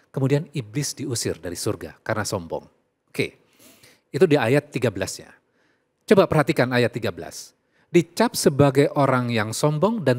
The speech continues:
tidak layak hidup di surga. Diperintahkan untuk turun dari surga.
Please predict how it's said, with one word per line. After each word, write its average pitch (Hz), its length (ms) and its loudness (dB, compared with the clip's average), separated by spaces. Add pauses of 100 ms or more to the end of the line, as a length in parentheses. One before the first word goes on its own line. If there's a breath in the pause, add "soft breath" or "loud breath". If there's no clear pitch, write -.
(140)
tidak 117 320 -2
layak 127 480 0
hidup 120 320 -2
di - 80 -8
surga. - 560 -2
Diperintahkan 131 800 -2
untuk 131 320 -8
turun 123 480 4 (640)
dari 120 160 4
surga. 85 400 -4